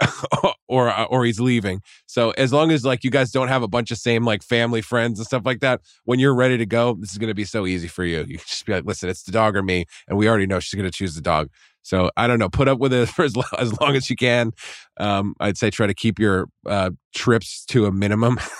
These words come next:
<laughs> and, um, yeah, just be done when you're done with this. This isn't gonna work out. It's not gonna change. It's who she is.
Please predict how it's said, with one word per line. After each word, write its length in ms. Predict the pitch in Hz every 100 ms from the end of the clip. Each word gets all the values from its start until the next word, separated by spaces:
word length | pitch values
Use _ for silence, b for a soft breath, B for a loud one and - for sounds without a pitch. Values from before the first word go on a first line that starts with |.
| -
<laughs> 280 | 113 - 123
and, 260 | 127 107
um, 300 | 127 120 117 - _ _ -
yeah, 120 | 160
just 200 | 87 117
be 100 | 143
done 200 | 127 123
when 100 | 113
you're 80 | 101
done 180 | 87 95
with 120 | 69
this. 120 | - -
This 140 | 131
isn't 180 | 160 127
gonna 140 | 117 107
work 200 | 104 110
out. 140 | 92
It's 100 | -
not 120 | 104
gonna 120 | 98
change. 300 | 85 95 76
It's 140 | 71 -
who 100 | 82
she 160 | -
is. 200 | 60 -